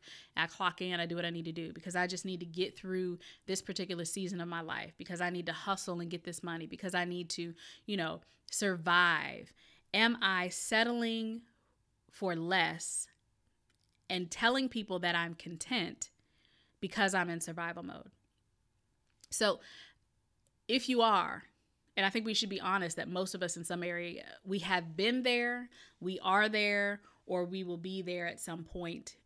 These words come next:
um, if we don't handle stress well. But how can we come out of survival mode? I think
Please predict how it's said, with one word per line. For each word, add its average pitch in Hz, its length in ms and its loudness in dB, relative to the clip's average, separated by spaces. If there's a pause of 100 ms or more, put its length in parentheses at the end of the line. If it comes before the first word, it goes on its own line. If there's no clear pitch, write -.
um, 160 300 -6
if 170 160 -6
we 190 100 0
don't 175 240 2
handle 170 260 -2
stress 160 440 -4
well. 170 360 -8 (520)
But 196 240 4
how 285 280 4
can 330 180 2
we 247 100 2
come 220 280 -2
out 180 220 6
of 170 80 -4
survival 170 400 -4
mode? 156 340 -14
I 185 120 0
think 196 200 -6